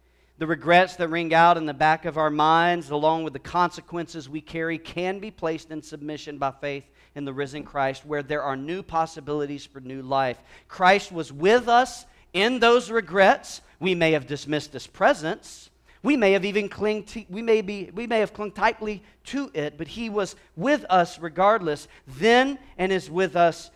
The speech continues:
now. And no matter the death-dealing things we encountered, life-giving things await us.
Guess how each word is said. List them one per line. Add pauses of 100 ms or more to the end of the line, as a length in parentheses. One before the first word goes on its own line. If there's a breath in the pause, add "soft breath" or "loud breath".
(160 soft breath)
now.
And
no
matter
the
death-dealing
things
we
encountered, (180 soft breath)
life-giving
things (200 soft breath)
await
us.